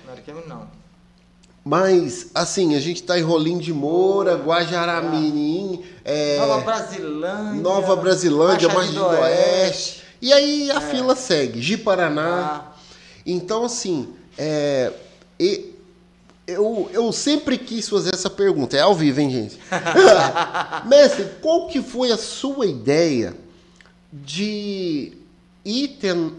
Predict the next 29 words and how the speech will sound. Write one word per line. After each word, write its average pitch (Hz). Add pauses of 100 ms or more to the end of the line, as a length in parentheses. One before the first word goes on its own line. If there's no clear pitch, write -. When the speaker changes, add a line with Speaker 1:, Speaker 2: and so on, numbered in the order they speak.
(100)
Speaker 2:
treinar 160
fora 147
com 143
o -
De 120
La 110
Riva 160 (1300)
e 202 (140)
voltar 190
pra 170
Rondônia? 151 (260)
Co-, - (320)
ah, 196
aliás, 160
eu, 147 (100)
eu 143
vou 165
até 170
perguntar 190
isso, 175
porque -
eu 160
não 196
sei 180
exatamente 175
o -
momento. 170 (440)
O 156
senhor 202